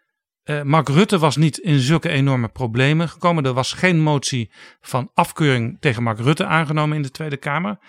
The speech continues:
En twee, toen dat lek er eenmaal was, toen eiste de Kamer dat alle formatiestukken tot dan toe openbaar werden. En daar bleek uit dat Jesse Klaver helemaal niet zo vastgeplakt zat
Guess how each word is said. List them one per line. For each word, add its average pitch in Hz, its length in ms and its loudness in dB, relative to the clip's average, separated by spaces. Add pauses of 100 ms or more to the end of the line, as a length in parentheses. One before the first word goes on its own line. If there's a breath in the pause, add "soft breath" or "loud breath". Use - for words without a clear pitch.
(540 loud breath)
En 160 240 2
twee, 208 500 2 (840)
toen 233 180 4
dat 160 160 2
lek 170 180 2
er 180 80 -2
eenmaal 160 300 0
was, 175 400 -2
toen 165 220 -10 (440)
eiste 226 460 -2
de 160 100 0
Kamer 139 760 0
dat 156 340 -10
alle 196 340 2
formatiestukken 165 760 -2
tot 135 240 -8
dan 160 280 2
toe 160 360 -2 (240 soft breath)
openbaar 165 520 4
werden. 131 360 -2 (320 loud breath)
En 147 240 -2
daar 196 260 4
bleek 160 340 2
uit 139 340 -4
dat - 240 -8
Jesse 151 300 -4
Klaver 160 520 0
helemaal 147 400 0
niet 190 160 0
zo 147 160 0
vastgeplakt - 880 -4
zat - 320 0